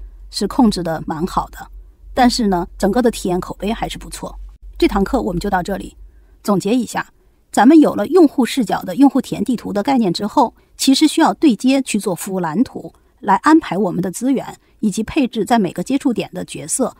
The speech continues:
然后完成服务。但是呢，因为我们每个企业的资源都是有限的，所以其实我们不可能在所有的点都达到用户预期。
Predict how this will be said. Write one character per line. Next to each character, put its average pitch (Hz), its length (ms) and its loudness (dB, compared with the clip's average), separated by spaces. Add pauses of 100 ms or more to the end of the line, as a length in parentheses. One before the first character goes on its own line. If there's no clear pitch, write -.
(180)
然 - 120 -4
后 214 120 0
完 190 180 -2
成 269 180 -2
服 - 140 -14
务。 - 220 -10 (420)
但 370 180 6
是 320 140 6
呢， 254 140 6
因 302 120 8
为 359 60 10
我 262 140 6
们 208 120 4
每 240 140 6
个 240 100 -2
企 - 160 -4
业 165 80 -4
的 190 80 -4
资 269 160 0
源 202 160 4
都 247 120 0
是 247 100 -2
有 202 140 -6
限 233 260 0
的， - 180 -10 (300)
所 311 180 2
以 330 120 6
其 - 160 -4
实 311 80 4
我 233 100 4
们 175 160 -2
不 330 160 0
可 - 260 -6
能 175 180 -2
在 277 120 2
所 175 180 -4
有 175 60 -4
的 202 100 -2
点 - 220 -10 (260)
都 320 140 4
达 214 160 0
到 185 100 -2
用 190 140 0
户 175 140 -8
预 165 100 -8
期。 175 400 -10